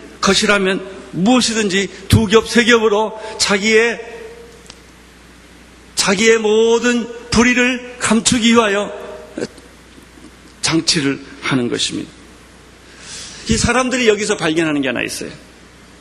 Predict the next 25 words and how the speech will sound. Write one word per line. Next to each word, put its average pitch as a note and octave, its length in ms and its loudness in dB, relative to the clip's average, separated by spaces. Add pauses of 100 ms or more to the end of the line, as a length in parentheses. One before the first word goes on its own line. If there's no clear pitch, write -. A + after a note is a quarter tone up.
(360)
이게 C#3 140 0
뭐냐면, C#3 520 -2 (840)
참 G#3+ 340 -2
빛은 G3 340 -4
자기를 D#3+ 360 -2
찌르기 G3 320 -4
때문에 D#3+ 360 -2
싫어요. D#3 420 -4 (920)
그래서 C#3 280 -4
거짓 F#3+ 680 0
빛을 A#2 420 -4 (880)
위장합니다. C3 600 -2 (1120)
사람들은 G3 680 -2
거짓 F#3+ 400 0
빛을 G3 300 -4
좋아하는 G3+ 440 -2
이유는 A3 520 -2
자기 E3 240 0
눈을 F3+ 260 0
찌르지 F3+ 340 -2
않고 F#3 800 -2
양심을 E3 500 0
찌르지 F3 300 -2
않기 D3+ 300 -2
때문에 D3 560 -2